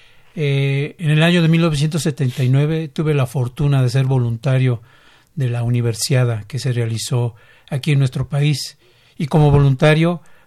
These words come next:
pude observar, eh, los retos y los desafíos de un equipo representativo de nuestro país ante competencias de carácter internacional. Y eso lo llevo mucho en el corazón,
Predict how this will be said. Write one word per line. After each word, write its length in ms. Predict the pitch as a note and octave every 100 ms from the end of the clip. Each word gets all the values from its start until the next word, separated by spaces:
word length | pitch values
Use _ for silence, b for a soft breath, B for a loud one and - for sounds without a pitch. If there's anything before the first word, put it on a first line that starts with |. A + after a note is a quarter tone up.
| b
pude 200 | F#3 F3+
observar, 680 | F3+ - D3 C3+ D3 D3+ B2+ b b b -
eh, 640 | D3 C3 B2+ B2 B2 C#3+
los 280 | - D#3 C#3+
retos 480 | D3 E3 E3+ D3 -
y 40 |
los 160 | C3 B2+
desafíos 800 | B2+ - B2 D#3 D3+ C#3 A#2+ - b b b -
de 100 | D3
un 100 | D3+
equipo 440 | C3 D3+ C3+ C#3+
representativo 960 | B2 B2+ A#2+ B2 - A#2 C#3 C3 B2 - b b
de 100 | C3+
nuestro 320 | B2 A#2+ A#2+
país 480 | C#3 A#2+ C3 C3+ - b b b
ante 400 | - C3 B2+ B2
competencias 840 | - B2+ C3 C#3 C3 D3+ B2+ - - b
de 100 | D#3
carácter 460 | B2 B2+ C3 C3 C#3
internacional. 680 | B2+ C#3 B2 A2+ - A#2 A#2 - b b b
Y 140 | D#3 D#3+
eso 160 | G3
lo 80 | D#3
llevo 220 | D3+ E3
mucho 240 | D#3 D#3 E3
en 60 | D3
el 80 | C3
corazón, 600 | C3+ A#2+ - D3 D3